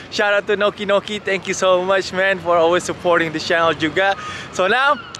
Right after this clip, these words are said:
let's go back to timeout. Hari ini karena nggak ada Top Shoes, kita langsung aja lihat beberapa sepatu nih lebih deket. Gue dapetin fotonya dari Twitternya N B A Kicks. Yang pertama jelas,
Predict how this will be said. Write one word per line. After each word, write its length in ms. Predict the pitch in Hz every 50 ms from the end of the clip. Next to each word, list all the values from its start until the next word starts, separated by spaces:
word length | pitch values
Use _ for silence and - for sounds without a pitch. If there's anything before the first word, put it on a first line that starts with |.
| - -
let's 240 | 147 170 196 196 160
go 160 | 170 202 202
back 240 | 175 202 190 190 - - 202
to 160 | 214 226 208 - - -
timeout. 540 | 160 165 160 156 143 147 139 123 95 95 - - - - -
Hari 260 | - 180 202 202 202
ini 80 | 208 220
karena 220 | 214 196 190 185
nggak 180 | 180 175 185 180
ada 20 | -
Top 180 | 170 175 190 180
Shoes, 480 | - - - 196 185 175 202 208 -
kita 240 | - 170 - 156 156
langsung 320 | 151 147 143 - 165 156
aja 220 | 143 143 139 135 151
lihat 240 | 151 143 139 147 143 143
beberapa 580 | 127 123 120 123 117 117 - 127 120 117 113 113
sepatu 400 | - - - 131 131 131 - 143
nih 160 | 131 139 135
lebih 240 | 127 117 113 117 113
deket. 160 | - 127 127
Gue 80 | 127 113
dapetin 400 | 110 101 - 117 107 123 123 127
fotonya 480 | - 123 113 110 - 110 120 120 113
dari 80 | 107 110
Twitternya 460 | - 131 117 - 120 110 123 117 113
N 160 | 120 117 110 107
B 80 | 117
A 100 | 110 107 104
Kicks. 320 | - - 202 196 175 - -
Yang 160 | 147 131 135
pertama 380 | 143 139 143 139 147 165 165 147
jelas, 480 | 135 120 123 147 160 165 160 - -